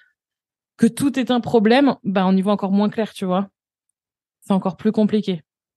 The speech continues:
Et j'assiste à un moment assez intéressant. On va faire une parenthèse, euh,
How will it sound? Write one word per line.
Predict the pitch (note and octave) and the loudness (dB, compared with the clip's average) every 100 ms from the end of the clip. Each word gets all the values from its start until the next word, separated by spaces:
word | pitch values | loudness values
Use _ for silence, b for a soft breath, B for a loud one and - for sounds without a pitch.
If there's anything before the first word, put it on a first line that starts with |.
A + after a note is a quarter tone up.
| _ _ _ | _ _ _
Et | F#3+ | -2
j'assiste | F3+ G3 G3 B3 - | 2 2 0 -6 -2
à | G3+ | 0
un | F#3 | 4
moment | F#3+ G#3+ A3+ A#3 A#3+ | 4 6 6 4 2
assez | - A#3 - | 2 0 2
intéressant. | B3+ A#3+ A#3+ A#3 A3+ C#4 C4 | 0 2 2 2 0 0 0
On | |
va | G3+ | 0
faire | F#3+ A3 A3 | 0 0 0
une | G#3+ | -2
parenthèse, | G3+ A3+ A3+ G#3+ B3 A#3 | -2 0 0 0 0 0
euh, | G3+ F#3+ F#3 | 0 2 2